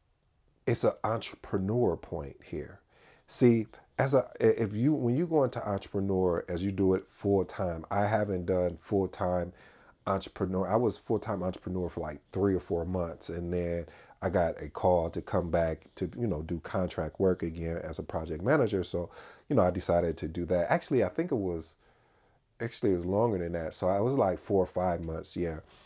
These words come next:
Um, so I have, uh, some experience in, from a full-time entrepreneur, but I've always been, like, a part-time, um, entrepreneur as far as selling online and,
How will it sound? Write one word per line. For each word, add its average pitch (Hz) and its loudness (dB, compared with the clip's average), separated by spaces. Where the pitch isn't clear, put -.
Um, 87 -4
so 104 4
I 101 2
have, 123 0
uh, 107 -2
some 98 -6
experience 110 0
in, 90 0
from 90 0
a 82 -4
full-time 101 4
entrepreneur, 87 -4
but 90 2
I've 87 0
always 98 6
been, 90 -2
like, 82 -10
a 85 -2
part-time, 82 -6
um, 87 -8
entrepreneur 90 -2
as 85 -4
far 85 0
as 80 -6
selling 90 2
online 85 -4
and, 85 -8